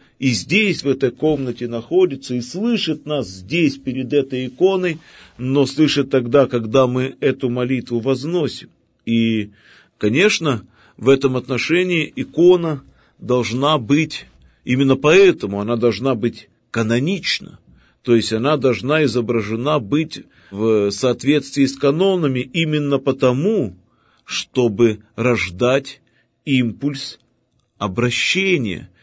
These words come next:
импульс молитвы, не эстетическое созерцание, не интеллектуальное размышление,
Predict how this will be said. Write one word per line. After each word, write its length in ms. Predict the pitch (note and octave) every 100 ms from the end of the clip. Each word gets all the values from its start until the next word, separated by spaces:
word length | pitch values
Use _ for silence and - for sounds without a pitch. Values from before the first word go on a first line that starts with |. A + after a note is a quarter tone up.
| _ -
импульс 680 | A2+ A#2 - C3+ A2+ - _ _
молитвы, 840 | G#2 A#2+ C#3 G3+ F3+ - G2+ G2 - _ _ -
не 260 | C3+ D#3 -
эстетическое 1500 | D3+ - D#3+ D3+ - G#3+ A3+ - F#3+ - E3+ C#3+ B2+ G2+ F2+ _ _ _
созерцание, 1080 | - A2 G#2+ G#2 - C3 C3+ A#2 F2+ - _ _ _
не 320 | A2+ C#3+ D3
интеллектуальное 1300 | C3+ C3+ C#3 C3+ C3 A2 B2+ F#3+ G#3 G3 E3 A#2 F#2 _ _ _
размышление, 1120 | G#2+ G#2 A2 D3 - A#2+ E3+ E3+ A#2+ F#2+ -